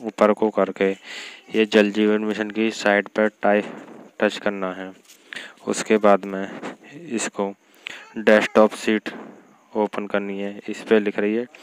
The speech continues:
ट्रेड वाइज ट्रेनिंग प्रोग्राम, इस पे क्लिक करना है। इस पे क्लिक करने के बाद में, अ, चार पाँच मिनट वेट करने के बाद में ये साइट खुल जाती है। इस पे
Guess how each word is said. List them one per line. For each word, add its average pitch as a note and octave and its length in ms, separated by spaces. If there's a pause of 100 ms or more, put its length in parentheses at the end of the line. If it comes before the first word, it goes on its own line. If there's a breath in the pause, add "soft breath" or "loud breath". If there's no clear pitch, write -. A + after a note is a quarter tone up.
(500 loud breath)
ट्रेड G#2+ 280 (360)
वाइज G#2+ 340 (1200 loud breath)
ट्रेनिंग G#2+ 420
प्रोग्राम, F#2 560 (640 loud breath)
इस A2 140
पे - 160
क्लिक G#2 340
करना G2 340
है। F#2+ 300 (1000 loud breath)
इस G#2+ 100
पे - 140
क्लिक A2 340
करने G#2+ 280
के G#2+ 120
बाद G2+ 180
में, G2 280 (720 loud breath)
अ, A2+ 280 (320)
चार G#2 280
पाँच G#2+ 160
मिनट G#2+ 280
वेट G#2+ 240
करने G#2 300
के G#2 120
बाद G#2 160
में G#2+ 180
ये G#2+ 100
साइट G#2 300
खुल G2+ 200
जाती F#2+ 300
है। F#2+ 220 (540 loud breath)
इस A#2 240
पे G#2 260